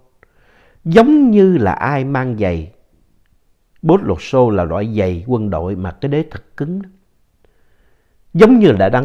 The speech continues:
tập quân sự ở trên đó vậy. Thì lúc đó em chỉ nghĩ thầm là thôi, để ngày mai mình hỏi cho nó ra lẽ. Tại sao khuya tối mà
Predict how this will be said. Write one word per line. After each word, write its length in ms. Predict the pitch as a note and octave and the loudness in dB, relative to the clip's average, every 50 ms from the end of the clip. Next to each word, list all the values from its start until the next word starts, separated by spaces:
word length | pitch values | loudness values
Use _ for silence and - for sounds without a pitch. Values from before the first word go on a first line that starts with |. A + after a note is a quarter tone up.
| - - | -2 -4
tập 200 | - - - - | -6 -6 -6 -4
quân 180 | C#3+ C3 B2+ B2 | -4 -4 -4 -4
sự 300 | - - G2+ F#2 G2 G#2 | -6 -4 -4 -4 -4 -4
ở 60 | G2+ - | -6 -6
trên 160 | C#3 A#2+ A#2 | -6 -8 -6
đó 120 | B2+ C#3+ D3+ | -6 -8 -8
vậy. 320 | F3 E3+ B2 F#2+ - - _ _ _ _ _ _ _ _ _ _ _ _ _ _ _ _ _ _ _ _ _ _ _ _ _ _ _ _ _ _ - - | -8 -10 -10 -12 -14 -18 _ _ _ _ _ _ _ _ _ _ _ _ _ _ _ _ _ _ _ _ _ _ _ _ _ _ _ _ _ _ -6 -2
Thì 440 | - A#2 A2 G2+ F2+ F2 F2 _ _ _ _ _ _ _ _ _ _ _ - - | 0 0 2 0 -2 -4 -8 _ _ _ _ _ _ _ _ _ _ _ -6 -4
lúc 180 | F3 F3 - | -4 0 2
đó 60 | G#3 | 2
em 140 | C3+ C#3 B2+ B2 | 2 2 0 -4
chỉ 80 | - A#2+ | -4 -4
nghĩ 220 | B2 A2+ A2+ - | -2 -2 -2 -4
thầm 280 | - - G2+ F2+ E2 F2 | -4 -8 -10 -10 -8 -6
là 220 | F2 E2+ D#2+ - | -6 -8 -8 -8
thôi, 240 | - A#2+ A#2 G#2+ G2 - - - _ - | -6 -4 -4 -4 -4 -8 -14 -20 _ -8
để 180 | - C3 A#2+ B2+ | -4 -2 -2 0
ngày 200 | C3 A#2 F#2+ F2 | 0 -2 -4 -4
mai 480 | E2+ F#2 A2 B2 B2 C3 C3 B2+ A2 - _ _ _ _ _ _ _ _ _ _ _ - | -6 -6 -6 -4 -4 -4 -4 -4 -6 -8 _ _ _ _ _ _ _ _ _ _ _ -4
mình 220 | C3+ B2+ G2+ F2+ | -2 -2 -2 -2
hỏi 400 | D#2 C#2+ F#2+ F2+ G2 A#2 D3+ E3+ - _ - | -6 -8 -8 -6 -6 -4 -4 -6 -8 _ -6
cho 120 | - A#2 G2+ | -4 -4 -4
nó 160 | G#2+ B2 C3 | -4 -6 -8
ra 240 | B2+ A#2+ A2 G#2+ F#2 | -8 -8 -8 -8 -8
lẽ. 320 | D#2 D2+ D2 E2+ A#2 C#3 - _ _ _ _ _ _ _ _ _ _ _ _ - | -10 -10 -12 -12 -14 -16 -18 _ _ _ _ _ _ _ _ _ _ _ _ 0
Tại 200 | A#2 G2+ G2+ G#2 | 0 2 0 0
sao 200 | - - C3 A#2+ | -2 -4 -4 -4
khuya 300 | - - D3 C#3 C3+ B2+ C3 - | -4 -4 -4 -2 -2 -2 -2 -4
tối 220 | C#3 C#3+ E3+ G#3 | -2 -2 -2 -2
mà 80 | G3+ | -2